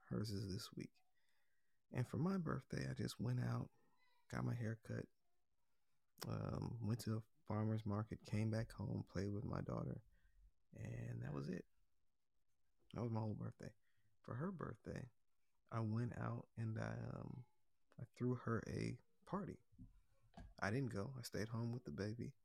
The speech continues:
at a place called Club Vino, which is owned by a good friend of mine. We used to work together at the same place where I made the,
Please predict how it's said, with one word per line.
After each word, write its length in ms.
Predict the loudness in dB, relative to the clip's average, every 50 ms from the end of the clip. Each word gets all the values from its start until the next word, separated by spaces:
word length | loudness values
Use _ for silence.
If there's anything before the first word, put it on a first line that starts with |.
| -20 -20 -20 -20 -20 -20 _ -4 -2
at 80 | -2
a 60 | 0
place 240 | 0 2 2 2 2
called 340 | 0 0 0 0 0 0 -2
Club 300 | -6 -4 0 2 2 2 0 0
Vino, 420 | 0 2 2 2 2 0 -2 -4 -6 -12 -20 -20 -20 -20 -20 _ _ _ -20 _ _ _ _ _ _ _ _ _ _ _ _ _ _ _ _ -8 -4
which 220 | -4 -2 -2 -2
is 220 | -2 -2 -4 -4 -8 -4 -2
owned 480 | 0 2 2 2 2 0 0 -2 -2
by 80 | -2 -2
a 360 | 0 0 -2 -2 -4 -4 -4
good 140 | -4 -4 -4 -6 -14 -16 -8 -4
friend 240 | -4 -2 -2 -2
of 80 | -4 -4 -4 -4 -4 -4
mine. 300 | -4 -4 -4 -2 -4 -4 -6 _ _ _ _ _ _ _ _ _ _ _ _ _ _ _ _ -6
We 100 | -2 0
used 240 | 0 0 0 -2 -4 -4
to 60 | -2
work 200 | 0 -2 -2 -2
together 320 | -2 -2 -2 -2 -2 -4
at 100 | -6 -6 -6
the 80 | -6
same 300 | -4 -2 0 0 0 0
place 300 | -2 -2 -2 -2 -2 -2 -2
where 120 | -2 0
I 40 | 0
made 300 | 0 0 0 -2 -2 -4
the, 240 | -4 -2 -2 -4